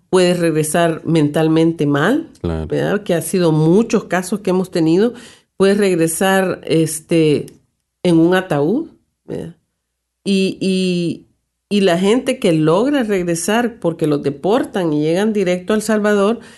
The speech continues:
Speaker 1: enfrentan la deuda de, del viaje, ¿verdad? Y los otros, eh, enfrentan la estigmatización, porque ser deportado y víctima de trata es ser estigmatizado en nuestra sociedad.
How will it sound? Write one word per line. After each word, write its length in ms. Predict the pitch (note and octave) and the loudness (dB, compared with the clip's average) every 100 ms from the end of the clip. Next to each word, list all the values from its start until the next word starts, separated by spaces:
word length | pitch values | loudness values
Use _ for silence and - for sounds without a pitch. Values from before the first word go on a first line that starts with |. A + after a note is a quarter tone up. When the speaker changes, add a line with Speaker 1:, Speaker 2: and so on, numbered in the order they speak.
| _ - | _ 0
Speaker 1:
enfrentan 840 | G3 F#3 G3+ G3+ G#3+ G#3+ B3 - - | 0 0 0 2 0 0 -2 -4 -4
la 240 | F3+ E3 | 0 2
deuda 540 | D#3 F#3 B3 B3 A#3+ | 2 2 2 0 -2
de, 180 | D3 C3 - _ | -2 -4 -8 _
del 240 | F3 E3 D#3+ | -2 0 0
viaje, 520 | F#3 G3+ D4 B3+ E3 | 2 2 0 -2 -2
¿verdad? 380 | B2+ - G3 A3 _ _ _ _ | -4 -6 -8 -10 _ _ _ _
Y 140 | A3 | 2
los 200 | F#3+ F3+ F#3+ | 4 4 2
otros, 480 | F#3 A3+ B3 - - _ _ _ - | 2 0 0 -2 -16 _ _ _ -2
eh, 540 | F#3 F3+ E3 D#3 C#3+ - | 2 4 4 2 0 0
enfrentan 720 | G3 F#3 F#3+ G3+ G#3 A3+ G3+ | 0 0 0 0 2 2 2
la 100 | F3+ | 2
estigmatización, 1040 | F3+ - G3+ F3 E3+ E3 - D#3+ D#3 F#3+ G#3+ | 0 -2 -2 0 0 -2 -6 -6 -2 -2 0
porque 260 | G#3 G3 | -2 -4
ser 260 | D3+ F#3 F#3+ | -2 -2 0
deportado 640 | G#3 G#3 F#3+ F#3 G3 F3+ | -2 -2 -4 -2 0 2
y 60 | D3+ | 0
víctima 460 | D#3+ E3+ G#3 G3+ F3 | -2 -4 -2 0 0
de 120 | D3 | -2
trata 320 | F#3 G#3+ - | -2 -4 -4
es 60 | - | -4
ser 180 | F#3 F3+ | -2 -2
estigmatizado 840 | F3+ F3 D#3+ C#3+ D3 - F3+ F#3+ | -4 -2 -2 -2 -8 -8 -4 -2
en 80 | D#3+ | -2
nuestra 280 | D3 - D3+ | -4 -6 -10
sociedad. 500 | D3 C3+ F3 A#3+ | -8 -4 -2 0